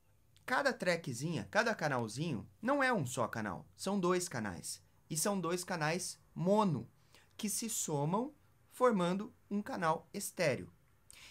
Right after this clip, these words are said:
Então, estéreo significa o L mais o R. A gente tem um canal L e um canal R, direito e esquerdo. Ao contrário, né? É, R é direito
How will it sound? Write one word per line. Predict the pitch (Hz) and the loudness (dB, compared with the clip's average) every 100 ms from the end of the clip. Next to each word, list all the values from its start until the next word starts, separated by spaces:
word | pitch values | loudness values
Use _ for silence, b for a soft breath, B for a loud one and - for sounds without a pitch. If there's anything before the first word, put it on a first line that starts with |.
| B | B
Então, | - 180 285 | -6 0 0
estéreo | 185 - - 196 214 104 b b b | 0 -2 0 0 0 -2 b b b
significa | - 220 208 220 190 - 139 - 104 92 - _ - | -8 -6 -2 -2 -2 -4 -8 -6 -10 -10 -16 _ -4
o | 196 170 | 2 4
L | 170 208 262 - _ | 4 2 -4 -12 _
mais | 151 165 185 202 - _ | -2 0 2 -2 -8 _
o | 226 | 0
R. | 220 135 117 | 2 2 0
A | 110 | -4
gente | 127 151 | -4 -6
tem | - 135 | -6 -6
um | |
canal | 123 127 110 - - | -4 -2 -2 -4 -2
L | 196 196 226 254 - - | 2 2 0 -8 -14 -8
e | 214 | -6
um | 220 | -4
canal | 214 196 180 262 - | -2 0 0 -2 -6
R, | - 202 139 104 b b b b - - | 2 2 2 -2 b b b b -20 -6
direito | 135 160 147 156 - - | 0 2 0 -4 -10 -6
e | 202 220 - | -6 -6 -10
esquerdo. | 202 - 160 104 - - _ _ _ _ - - | -8 -2 0 -2 -6 -20 _ _ _ _ -20 -12
Ao | 113 | -10
contrário, | - 135 120 92 | -8 -4 -4 -4
né? | 98 113 123 - _ - | -4 -6 -8 -14 _ -12
É, | 95 107 | -6 -4
R | 131 147 | -2 -2
é | |
direito | 139 147 98 - | -2 -2 -4 -8